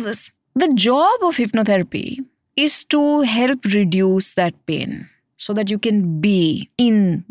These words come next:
the present moment in your relationship. What happens is that relationships have a knack. It's almost like your partner is a mirror to the good, bad, ugly of you. Okay? You have not seen the good, bad, ugly of you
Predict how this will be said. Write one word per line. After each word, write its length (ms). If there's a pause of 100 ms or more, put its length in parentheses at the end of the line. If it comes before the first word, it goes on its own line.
the 20 (140)
present 340 (120)
moment 420 (440)
in 120
your 160
relationship. 560 (520)
What 160 (100)
happens 320
is 200
that 200
relationships 760 (120)
have 140
a 80 (100)
knack. 380 (180)
It's 140
almost 280
like 160
your 100 (140)
partner 500 (240)
is 180
a 60
mirror 840 (120)
to 100
the 100
good, 320
bad, 320
ugly 320
of 160
you. 220 (1000)
Okay? 360 (160)
You 280
have 200
not 400
seen 580
the 80
good, 240
bad, 200
ugly 260
of 200
you 200